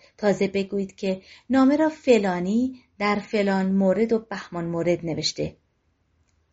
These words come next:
فقط بگویید که نامه آگهی است، بدون اینکه توضیح دهید آگهی برای چه. لطفاً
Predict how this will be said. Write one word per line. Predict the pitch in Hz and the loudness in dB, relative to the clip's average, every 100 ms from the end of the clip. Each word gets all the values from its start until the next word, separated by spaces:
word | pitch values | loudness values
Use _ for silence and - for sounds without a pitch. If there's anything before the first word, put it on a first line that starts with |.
| _ | _
فقط | - 190 180 185 185 _ _ _ _ - | -2 0 2 0 0 _ _ _ _ 2
بگویید | 190 190 208 214 208 | 2 2 0 -2 -4
که | - 208 202 - - | -4 0 0 -4 -6
نامه | 214 214 208 220 226 226 - _ | -4 -2 0 2 2 0 -4 _
آگهی | 196 196 185 165 185 240 | -2 0 0 -2 -4 -2
است، | 262 - 262 262 - - - | -2 -4 -8 -8 -10 -20 0
بدون | 220 208 196 | 0 2 0
اینکه | 190 185 202 | 0 -4 -6
توضیح | 196 - 175 175 185 | -10 -6 -6 -4 -6
دهید | 175 - 175 165 _ _ _ - | -6 -8 -8 -8 _ _ _ -4
آگهی | 190 190 190 180 - 226 233 | 0 2 0 -2 -2 -2 -2
برای | - - 151 - - | -4 -4 -4 -6 -12
چه. | - - _ _ _ _ _ _ _ _ _ _ _ _ _ _ | -14 -14 _ _ _ _ _ _ _ _ _ _ _ _ _ _
لطفاً | 190 185 - 190 | -4 -2 0 -2